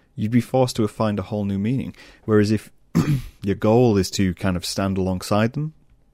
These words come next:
and maintain that rise, or you start with a different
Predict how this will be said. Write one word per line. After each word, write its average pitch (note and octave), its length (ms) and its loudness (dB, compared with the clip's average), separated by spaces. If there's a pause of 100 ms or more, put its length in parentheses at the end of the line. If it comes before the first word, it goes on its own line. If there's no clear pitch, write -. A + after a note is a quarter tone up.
(2750)
and G#2 180 0
maintain F#2+ 580 0
that F2+ 260 -8 (680)
rise, F#2 760 -4 (1000)
or G2+ 120 -2
you F#2 100 -2
start F2 260 -4
with F#2 120 -8
a - 60 -8
different G#2 580 -2